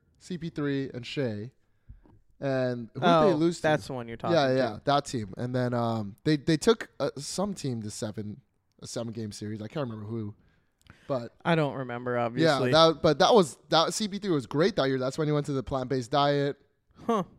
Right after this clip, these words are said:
Speaker 1: Right before he went to Phoenix, and then he turned Phoenix around. And then that's the year that Russ was traded to Houston, and that was just an epic disaster.
Speaker 2: Classic.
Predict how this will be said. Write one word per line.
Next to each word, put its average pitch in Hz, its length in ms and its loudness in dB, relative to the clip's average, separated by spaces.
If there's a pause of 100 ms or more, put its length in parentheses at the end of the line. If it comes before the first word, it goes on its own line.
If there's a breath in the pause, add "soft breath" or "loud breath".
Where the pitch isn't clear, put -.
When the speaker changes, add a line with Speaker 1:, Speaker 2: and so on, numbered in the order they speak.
(100)
Speaker 1:
Right 151 220 0
before 151 220 -2
he 143 60 2
went 135 160 -2
to - 80 -16
Phoenix, 160 500 -2
and 135 120 -4
then 123 80 -6
he 151 100 -6
turned 147 240 -4
Phoenix 156 320 -4
around. 156 480 -2 (520)
And 147 100 -4
then 139 100 -2
that's 175 280 6
the 170 80 -2
year 143 380 2 (280)
that 131 360 -2 (100)
Russ 160 420 6
was 143 160 -2
traded 143 340 0
to 120 100 -10
Houston, 147 680 -2 (460)
and 123 180 -8
that 160 240 0
was 131 180 -4
just 123 180 -6
an 104 80 -12 (120)
epic 135 300 -4
disaster. 117 600 -6 (140)
Speaker 2:
Classic. 135 600 2